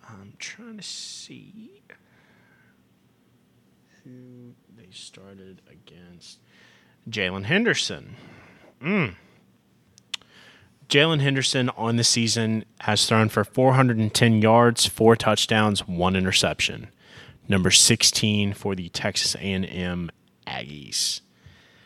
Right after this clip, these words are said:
L S U is rolling into this game on the hottest offense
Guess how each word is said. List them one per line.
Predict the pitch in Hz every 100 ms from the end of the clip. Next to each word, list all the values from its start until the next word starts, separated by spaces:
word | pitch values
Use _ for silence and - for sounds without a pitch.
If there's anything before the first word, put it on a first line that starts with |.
| _ _ -
L | 143 170
S | 175 -
U | 147 147 151 147
is | 101 107
rolling | 101 113 120 117
into | 113 110
this | 107 -
game | 101 101 101 101 98 _ _ _ -
on | 92 98 101 98 98
the | 95 90 92 90
hottest | - - 107 107 120 120 - -
offense | 98 95 90 - 85 85 - -